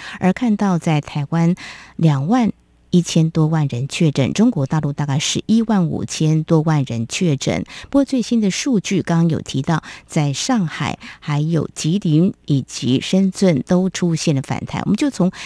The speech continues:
上海开始说起好了。目前这一波的感染源头大概是境外输入吗？呃，有哪些区域在上海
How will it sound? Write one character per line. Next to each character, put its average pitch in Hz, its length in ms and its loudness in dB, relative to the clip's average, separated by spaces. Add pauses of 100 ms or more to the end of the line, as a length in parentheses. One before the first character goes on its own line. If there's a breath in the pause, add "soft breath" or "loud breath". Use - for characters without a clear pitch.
(100 loud breath)
上 254 220 0
海 - 180 -4
开 233 200 -2
始 - 140 -4
说 170 240 0
起 - 240 -2
好 - 160 -4
了。 - 200 -4 (240 loud breath)
目 302 120 4
前 170 240 2
这 226 120 2
一 196 60 4
波 190 280 -4
的 160 180 -2 (240 loud breath)
感 190 240 4
染 175 300 2
源 151 200 2
头 151 280 0 (200)
大 269 140 -2
概 233 180 0
是 202 380 0 (220 loud breath)
境 247 300 2
外 220 220 2
输 240 220 0
入 233 200 2
吗？ 190 380 2 (240 loud breath)
呃， 160 180 2
有 156 140 4
哪 143 140 4
些 202 180 2
区 226 360 -2
域 220 120 4
在 214 160 0
上 240 260 0
海 139 280 -2